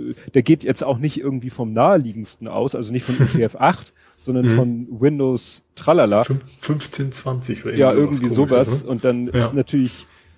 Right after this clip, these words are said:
Speaker 1: muss ich immer aufpassen, dass ich da, äh, in dieser ellenlangen Combo-Box muss ich auch ziemlich weit nach unten scrollen, ich, wer auch immer diese Liste sortiert hat, bis ich U T F acht gefunden habe.
Speaker 2: Mhm.
Speaker 1: Äh,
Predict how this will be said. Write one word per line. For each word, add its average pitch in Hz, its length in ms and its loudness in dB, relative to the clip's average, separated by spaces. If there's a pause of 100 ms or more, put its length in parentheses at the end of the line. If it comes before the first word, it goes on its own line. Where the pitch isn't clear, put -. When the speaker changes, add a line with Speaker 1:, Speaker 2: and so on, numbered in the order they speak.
Speaker 1:
muss 131 120 -6
ich 139 120 0
immer 147 180 0
aufpassen, 135 520 0
dass 131 160 -2
ich 131 100 -6
da, 131 360 4
äh, 123 360 -4
in 135 120 -4
dieser 127 260 0
ellenlangen 135 580 2
Combo-Box 135 640 -2
muss 131 160 -6
ich 123 100 -2
auch 110 80 0
ziemlich 135 320 -6
weit 127 160 4
nach 123 140 -6
unten 147 280 -12
scrollen, 120 380 -4
ich, 120 80 -6 (640)
wer 127 160 6
auch 127 140 -2
immer 139 140 0
diese 117 220 2
Liste 120 360 -2
sortiert 117 500 -2
hat, 120 160 0 (340)
bis 135 140 0
ich 139 160 2
U 139 80 0
T - 120 2
F 143 120 4
acht - 200 -2
gefunden 98 460 -14
habe. 92 140 -16 (540)
Speaker 2:
Mhm. 120 240 2 (1500)
Speaker 1:
Äh, 165 360 2